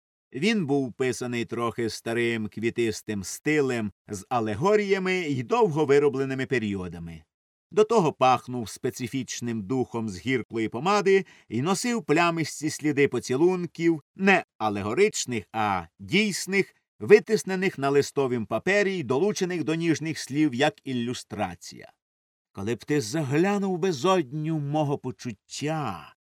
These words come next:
й осяяний небесним світлом кохання, я хотіла б вічно жити на твоїх грудях, оселитися там і в невимовному щасті,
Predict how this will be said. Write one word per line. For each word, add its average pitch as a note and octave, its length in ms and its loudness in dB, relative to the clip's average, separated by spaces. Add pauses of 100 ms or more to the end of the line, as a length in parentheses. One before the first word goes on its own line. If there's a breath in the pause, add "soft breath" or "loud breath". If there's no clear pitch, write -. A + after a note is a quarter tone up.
(160)
й G#2+ 240 -10
осяяний F#3+ 800 0
небесним D#3+ 840 -2
світлом C#3 720 -6
кохання, B2+ 960 -10 (580)
я D3+ 120 0
хотіла A3+ 340 0
б E3 80 -2
вічно G3+ 800 -2
жити G3+ 480 -2
на C#3 120 0
твоїх E3+ 460 -2
грудях, A#2 880 -8 (440)
оселитися A#3 720 0
там G#3 520 0 (240)
і G3 140 2
в D#3 80 0
невимовному A3 800 4
щасті, - 1300 -6